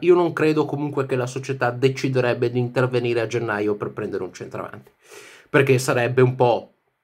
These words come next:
difficile piazzare uno dei due, sarebbe un po' un, uno smentirsi, dire quasi, eh, "abbiamo sbagliato a prendere il centravanti, dobbiamo prenderne uno a gennaio", che la vedo dura, cosa che tra l'altro non si fece neanche l'anno scorso,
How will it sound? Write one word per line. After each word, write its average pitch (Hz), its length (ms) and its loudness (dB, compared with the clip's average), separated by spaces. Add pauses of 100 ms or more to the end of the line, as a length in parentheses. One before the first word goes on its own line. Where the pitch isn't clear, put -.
(340)
difficile 151 640 0
piazzare 123 400 0
uno 110 240 0
dei 104 160 0
due, 165 480 2 (240)
sarebbe 127 400 2
un 127 160 4
po' 131 420 4
un, 123 560 2
uno 135 180 -2
smentirsi, 123 760 0
dire 120 260 2
quasi, 120 480 2
eh, 113 140 -8
"abbiamo 123 340 2
sbagliato 127 480 2
a 110 60 -2
prendere 120 320 0
il 113 60 -4
centravanti, 127 580 -2
dobbiamo 127 480 2
prenderne 110 340 -6
uno 107 140 -6
a 104 40 -4
gennaio", 98 460 -8 (500)
che - 120 2
la 117 100 6
vedo 120 240 2
dura, 120 300 2
cosa 127 340 0
che 120 140 -6
tra 117 80 -2
l'altro 117 220 -2
non 117 140 -4
si 127 120 -10
fece 120 300 -4
neanche 113 200 -6
l'anno 113 220 -2
scorso, 143 800 0